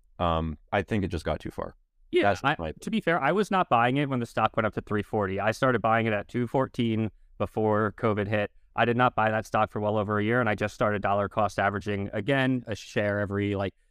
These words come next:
Speaker 2: literally maybe, like, one or two a month since it's an expensive stock below two forty. I actually bought one at two twenty-two,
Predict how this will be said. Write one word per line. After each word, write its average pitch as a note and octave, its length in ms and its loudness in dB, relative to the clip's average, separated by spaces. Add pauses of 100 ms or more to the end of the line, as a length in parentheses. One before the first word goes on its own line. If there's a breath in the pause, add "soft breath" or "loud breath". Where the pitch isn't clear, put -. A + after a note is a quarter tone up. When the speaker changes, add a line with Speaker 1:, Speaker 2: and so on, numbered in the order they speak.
(140)
Speaker 2:
literally E3+ 360 2
maybe, B2 200 2
like, A2 140 2
one A2 160 2
or A2 80 2
two A#2 180 0
a G#2 60 2
month G2+ 260 0
since A2+ 220 -8
it's - 120 -10
an A2 60 0
expensive G#2 420 -2
stock G#2 360 0
below G2+ 500 0
two G#2+ 180 -4
forty. C#3+ 540 0 (380)
I A#2+ 80 4
actually B2+ 240 2
bought A#2 200 4
one A2+ 140 2
at A2 100 -2
two A#2+ 160 -2
twenty-two, B2 520 0